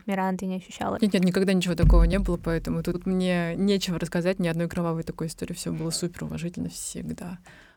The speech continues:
Speaker 2: Ну, я знаю, что я довольно строга в работе. Может быть, были какие-то ошибки. Я, кстати говоря, не исключаю. Интенция моя была такая какая-то демократичная, во всяком случае.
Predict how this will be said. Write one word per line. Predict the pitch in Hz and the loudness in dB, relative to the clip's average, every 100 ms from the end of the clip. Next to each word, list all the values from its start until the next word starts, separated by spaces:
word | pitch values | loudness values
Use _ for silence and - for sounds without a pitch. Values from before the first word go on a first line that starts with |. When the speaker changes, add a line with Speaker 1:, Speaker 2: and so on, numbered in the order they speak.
| - | 0
Speaker 2:
Ну, | 196 | 4
я | 202 214 | 6 6
знаю, | 185 220 214 | 4 4 4
что | 190 202 | 4 2
я | 202 | 0
довольно | 180 180 190 202 180 | 0 2 4 4 2
строга | 180 196 190 190 | 0 0 2 4
в | |
работе. | 190 180 262 294 - 180 185 - | 4 6 4 4 0 -2 -2 -8
Может | 110 190 208 214 | -2 4 4 4
быть, | 202 180 | 2 4
были | 208 185 | 4 2
какие-то | 175 160 160 160 | 0 -4 -4 -2
ошибки. | 156 175 165 147 | -2 -4 -4 -8
Я, | 143 170 170 - - | -2 0 0 -4 -10
кстати | 180 - 175 175 | -10 -4 -4 -4
говоря, | 160 160 185 | -6 -2 2
не | 180 | 4
исключаю. | 180 - 180 - 214 233 185 175 - - - | 2 0 -4 0 0 2 0 -2 -6 -12 -2
Интенция | 208 196 254 269 240 | 2 6 6 6 6
моя | 208 | 6
была | 185 185 196 | 4 4 4
такая | 180 180 190 | 2 0 0
какая-то | 185 - 175 | -2 -4 -2
демократичная, | 175 180 - 175 175 - 165 | -2 -4 -4 -6 -4 -8 -8
во | 147 | -8
всяком | 156 170 - - | -8 -10 -8 -10
случае. | - - - - 190 190 | -10 -14 -12 -12 -12 -14